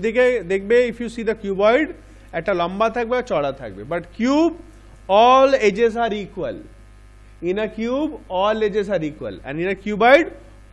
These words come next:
opposite edges are equal। যেমন কিউবয়েডে দেখছি এবি, এবি equals to ইএফ, সামনে সামনে, ইএ is equal to এফবি, অপোজিট সাইডগুলো ইকুয়াল থাকবে, কেমন? But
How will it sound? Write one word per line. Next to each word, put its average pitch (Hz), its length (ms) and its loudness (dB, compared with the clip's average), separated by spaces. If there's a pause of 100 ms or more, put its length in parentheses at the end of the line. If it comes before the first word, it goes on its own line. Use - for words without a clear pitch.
opposite 240 420 -4 (100)
edges 185 280 -2
are 151 140 -6
equal। 107 300 -12
যেমন 180 160 -6 (100)
কিউবয়েডে 220 420 2
দেখছি 240 280 -2 (760)
এবি, 233 260 4 (240)
এবি 196 240 2
equals 240 340 2
to 269 60 -4 (180)
ইএফ, 277 240 4 (640)
সামনে 208 220 -4 (100)
সামনে, 220 280 -4 (960)
ইএ 233 160 8 (100)
is 208 140 -6
equal 233 260 2
to 240 60 2 (140)
এফবি, 220 300 -4 (300)
অপোজিট 196 380 -8
সাইডগুলো 226 440 0 (720)
ইকুয়াল 170 300 -4
থাকবে, 117 240 -10 (100)
কেমন? 302 300 2 (3000)
But 190 140 2